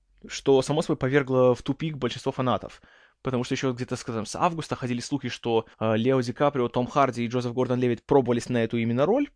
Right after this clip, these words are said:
Хотя, конечно, никто не говорил точно, что именно на роль загадочника, но все об этом были в этом уверены. А тут, хоп, не будет его.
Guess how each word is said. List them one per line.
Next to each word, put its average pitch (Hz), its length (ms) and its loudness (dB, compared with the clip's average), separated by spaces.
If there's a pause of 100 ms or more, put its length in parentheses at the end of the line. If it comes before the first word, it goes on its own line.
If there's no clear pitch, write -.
(480)
Хотя, - 180 -6
конечно, 165 340 -2 (180)
никто 156 200 -2
не 185 80 0
говорил 220 200 0
точно, 139 260 2
что - 140 -2
именно 123 160 -2
на 120 80 -2
роль 120 100 0
загадочника, 110 560 -2
но 143 280 -2
все - 220 2
об 135 100 2
этом 120 140 -4
были 127 140 0
в 120 60 2
этом 120 180 -4
уверены. 117 440 -4 (360)
А - 40 -8
тут, 120 200 -4 (120)
хоп, - 240 2 (380)
не 262 180 4
будет 139 320 2
его. 127 260 0